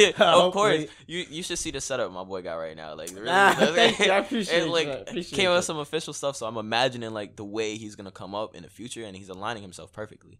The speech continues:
Speaker 2: Thank you, man. I
Speaker 1: Of
Speaker 2: appreciate
Speaker 1: course.
Speaker 2: that.
Speaker 1: So, like, that's, that's literally all it is. So if you need,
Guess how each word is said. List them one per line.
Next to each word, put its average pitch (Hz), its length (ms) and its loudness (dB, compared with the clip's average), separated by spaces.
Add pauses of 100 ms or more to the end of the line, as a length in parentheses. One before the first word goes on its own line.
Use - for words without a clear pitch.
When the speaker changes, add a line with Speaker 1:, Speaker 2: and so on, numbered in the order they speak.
(120)
Speaker 2:
Thank 92 240 -16
you, 76 100 -16
man. 80 340 -18
I 82 40 -18
Speaker 1:
Of - 120 -20
Speaker 2:
appreciate 98 60 -14
Speaker 1:
course. 95 360 -8
Speaker 2:
that. 78 240 -16 (120)
Speaker 1:
So, 120 180 -6
like, 104 280 -10
that's, - 260 -12 (120)
that's - 160 -20
literally 147 320 -4
all 110 160 -2
it 98 100 -10
is. 92 180 -10
So 87 240 -12
if 92 120 -18
you 127 140 -12
need, 113 440 -14